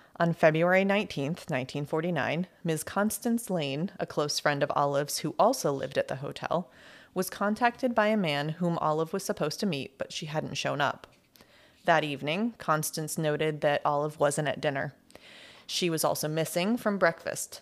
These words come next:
the next morning. After talking with the maid, Constance found out that Olive hadn't returned to her room all night. This was very unlike Olive, who was known for her strict routine.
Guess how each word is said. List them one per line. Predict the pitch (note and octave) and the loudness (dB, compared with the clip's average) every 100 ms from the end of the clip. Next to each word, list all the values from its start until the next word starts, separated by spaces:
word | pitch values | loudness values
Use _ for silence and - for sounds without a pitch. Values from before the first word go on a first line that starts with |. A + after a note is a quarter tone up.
| - | -6
the | |
next | - - - | -6 -6 -8
morning. | - - C2 C#3+ - - - - _ _ - - | -8 -6 -6 -8 -10 -20 -20 -20 _ _ -20 0
After | F3 D#3+ F3 | 0 2 0
talking | E3 E3 F#3 F#3+ | 0 0 0 -2
with | F#3+ | 0
the | |
maid, | G3+ D3 D3 F3+ - - - | 0 2 0 -2 -6 -20 -4
Constance | E3 D#3 - D#3+ - | 0 0 -2 -2 2
found | D#3 D#3 | 2 4
out | D#3 | 2
that | D#3 C3 | 4 4
Olive | D3+ D3 D3 | 4 2 0
hadn't | - D#3+ D#3+ | 0 0 2
returned | D#3+ - D3+ D3 | -2 -4 -4 -4
to | D3 | -4
her | D#3 | -4
room | D3+ C#3+ D3 - | -4 -6 -6 -6
all | C#3 | -4
night. | C3+ - - - _ _ - - - - - - - | -4 -8 -10 -18 _ _ -20 -20 -20 -20 -20 -14 -4
This | G3 F3+ | -2 0
was | D#3 | -2
very | D3 D#3+ D#3+ F#3 | 2 4 4 4
unlike | E3 D#3 C#3+ C#3+ | 2 2 -2 0
Olive, | C#3 C#3+ G3+ - - | 0 0 -2 -4 -6
who | E3+ | -4
was | D#3 E3 | -2 -2
known | D#3 C#3+ D3+ | -2 -2 -4
for | - | -8
her | D3 | -6
strict | D#3 - D#3 - | -6 -4 -6 -6
routine. | D3+ C#3 - - | -10 -8 -8 -8